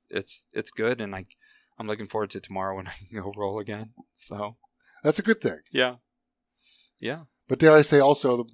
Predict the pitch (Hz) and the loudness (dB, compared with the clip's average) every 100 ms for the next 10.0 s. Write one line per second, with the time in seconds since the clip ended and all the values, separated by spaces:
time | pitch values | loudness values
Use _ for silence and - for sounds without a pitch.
0 | _ 117 131 120 113 120 120 117 104 107 | _ -6 -4 -2 -2 -2 -4 -6 -6 -2
1 | 107 104 104 104 - 117 - - 127 127 | 0 0 -2 -6 -6 -8 -6 0 2 4
2 | 117 110 104 110 117 107 110 107 107 101 | 2 0 -2 -4 -4 -4 -6 -6 -10 0
3 | 151 165 - 98 101 123 117 110 123 - | 2 2 0 -10 -10 -10 -8 -4 -4 -4
4 | 110 - 139 120 117 127 110 101 90 92 | -6 -2 0 2 2 0 -2 -12 -12 -14
5 | _ _ _ _ _ - 123 113 120 117 | _ _ _ _ _ -6 -4 0 0 0
6 | 107 120 113 107 117 107 101 95 123 - | 4 4 6 2 -4 -8 -8 -4 -2 -2
7 | 92 82 - - 95 101 - 120 113 101 | -6 -18 -16 -4 -4 -4 -8 -10 -8 -10
8 | _ 117 110 123 127 123 117 113 120 - | _ -8 0 2 2 0 -4 -2 -2 -2
9 | 120 95 87 110 107 127 117 113 131 120 | -4 -6 -10 -10 -8 -6 -4 0 2 2